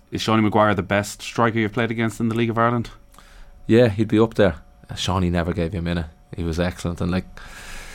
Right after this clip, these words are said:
Speaker 2: I suppose Cork win the league that year. Like, his form for that first half of the season was phenomenal. I think he had twenty-two goals or something, maybe.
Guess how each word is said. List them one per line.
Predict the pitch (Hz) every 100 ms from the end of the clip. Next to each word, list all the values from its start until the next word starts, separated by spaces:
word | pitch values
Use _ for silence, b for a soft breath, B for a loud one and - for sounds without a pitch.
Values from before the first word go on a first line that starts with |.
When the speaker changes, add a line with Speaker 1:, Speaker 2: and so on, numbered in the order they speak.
| B B B B - -
Speaker 2:
I | 95
suppose | - 92
Cork | - 95 90 95
win | 85
the | 82
league | 85 82
that | 85 85
year. | 85 82
Like, | 85 - - -
his | 90 87
form | - 90 87 85 78 - - -
for | - 90
that | 85 82
first | 87 90
half | 82 85 -
of |
the | 92
season | 87 87 87 90 85 - - - - -
was | - - - -
phenomenal. | - 90 92 87 87 82 90 82
I | 90
think | 92
he | 92
had |
twenty-two | - - 85 92 87 87 90 - - - - 95
goals | 90 95 95
or | 92
something, | 101 101 98
maybe. | 95 92